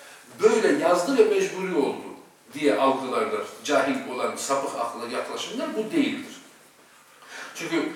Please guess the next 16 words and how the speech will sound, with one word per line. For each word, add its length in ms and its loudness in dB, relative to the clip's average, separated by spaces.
Resulullah 300 2
Aleyhisselatü 360 2
Vesselam 260 -2
dediği 320 2
gibi, 340 -4
"Ve 60 2
emma 280 -4
men 180 -2
kezzebe", 560 -2
her 220 0
kim 340 -4
Allah'ın 360 -4
indirdiğini 480 -4
yalanlarsa, 720 -2
yüz 240 -6
çevirirse 520 -4